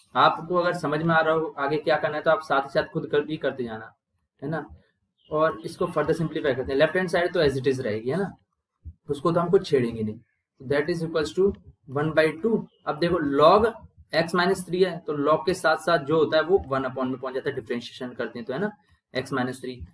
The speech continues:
अब differentiation करेंगे किसका, x minus three का करेंगे, तो एक बार कर लेते हैं d upon dx x minus three।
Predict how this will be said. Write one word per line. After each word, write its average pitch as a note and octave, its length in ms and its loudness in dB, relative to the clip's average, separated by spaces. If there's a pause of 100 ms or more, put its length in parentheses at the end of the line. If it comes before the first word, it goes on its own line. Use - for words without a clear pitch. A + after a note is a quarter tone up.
(120)
अब D#3+ 200 0
differentiation F3 560 2
करेंगे F#3 280 0
किसका, A3 320 2 (340)
x D3+ 200 -2
minus D#3+ 260 -2
three D3 160 -2
का C#3+ 80 2
करेंगे, C3+ 320 -2
तो - 420 -10
एक C3 100 2
बार B2+ 100 -2
कर A#2+ 140 -6
लेते G#2+ 180 -4
हैं A#2+ 120 -4
d C#3 220 -6
upon C3+ 380 -6
dx D#3 420 -8 (100)
x A#2 240 -12
minus A2 240 -6
three। A#2 220 -18